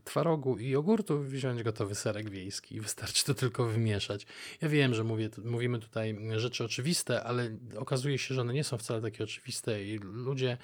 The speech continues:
tu stracą minutę, tam stracą minutę, a po miesiącu stracą w ogóle zapał do tego gotowania, bo im się wydaje, że wszystko,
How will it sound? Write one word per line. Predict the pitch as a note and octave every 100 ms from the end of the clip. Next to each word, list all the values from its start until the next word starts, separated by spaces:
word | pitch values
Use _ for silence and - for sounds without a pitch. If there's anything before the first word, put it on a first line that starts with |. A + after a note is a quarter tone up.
| - - - - -
tu | F3+
stracą | F3+ E3 D3+ D#3
minutę, | D3 C#3 B2+
tam | B2 A#2+
stracą | - A2 A#2
minutę, | A2 A2+ C3+ C3+ A2+
a | G#2+ A2+
po | A2 A#2 A2 A2 A#2
miesiącu | A2+ A#2+ A2 C3 C3 A#2
stracą | - F3+ F#3+
w | D3+
ogóle | E3 F#3
zapał | G3 D3+ A2+
do | G#2
tego | G2+ G#2
gotowania, | G#2 G#2 G#2+ A#2 A#2 A2
bo | G#2 G#2 G#2+
im | G#2+
się | -
wydaje, | G#2+ G#2+ A2+ G#2
że | G2+
wszystko, | - - B2+ - B2 A2